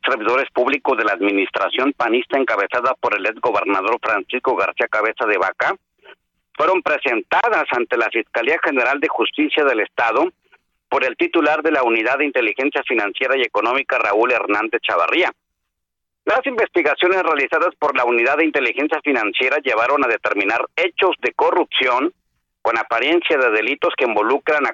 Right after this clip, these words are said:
cuatro dependencias en el gobierno panista,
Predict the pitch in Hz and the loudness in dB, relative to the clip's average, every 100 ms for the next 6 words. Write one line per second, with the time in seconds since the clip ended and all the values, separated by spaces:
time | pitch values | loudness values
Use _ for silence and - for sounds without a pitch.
0 | - - - - 175 143 - 110 110 147 | 0 0 0 0 0 0 0 -2 0 0
1 | 160 160 165 165 _ _ _ _ - 107 | 0 2 2 0 _ _ _ _ -8 -4
2 | 113 110 110 135 143 151 117 120 180 - | -2 0 2 2 0 0 0 2 2 0
3 | - 160 | 0 0